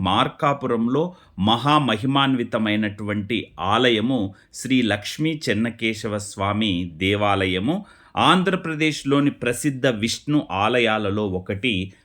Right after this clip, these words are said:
ప్రకాశం జిల్లాలోని మార్కాపురంలో ఉన్నటువంటి మీరిప్పుడు చూస్తున్న శ్రీ లక్ష్మీ చెన్నకేశవ స్వామి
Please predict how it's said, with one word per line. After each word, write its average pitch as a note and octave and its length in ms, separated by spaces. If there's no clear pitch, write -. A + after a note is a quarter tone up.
ప్రకాశం B2 680
జిల్లాలోని F#2+ 880
మార్కాపురంలో A#2 1040
ఉన్నటువంటి G2+ 840
మీరిప్పుడు G#2 580
చూస్తున్న A#2 580
శ్రీ G2 300
లక్ష్మీ F#2+ 680
చెన్నకేశవ G2 720
స్వామి F#2 520